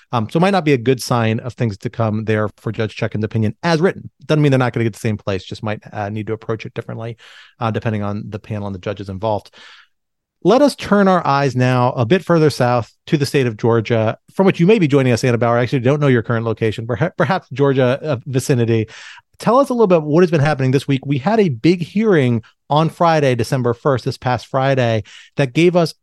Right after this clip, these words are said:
a little bit of more perspective into where the case is likely headed and when. Um,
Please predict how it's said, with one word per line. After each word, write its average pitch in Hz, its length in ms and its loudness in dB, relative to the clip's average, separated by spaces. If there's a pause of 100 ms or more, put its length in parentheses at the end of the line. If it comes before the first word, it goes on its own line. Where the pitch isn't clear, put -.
a 135 340 0
little 165 260 0
bit 175 120 2
of 147 80 0
more 147 240 2
perspective 139 640 -2
into 127 200 -2
where 147 320 0
the 143 100 0
case 131 300 -2
is 117 80 -8
likely 117 260 -4
headed 131 440 -2
and 104 140 -4
when. 120 600 -2 (320)
Um, 120 340 0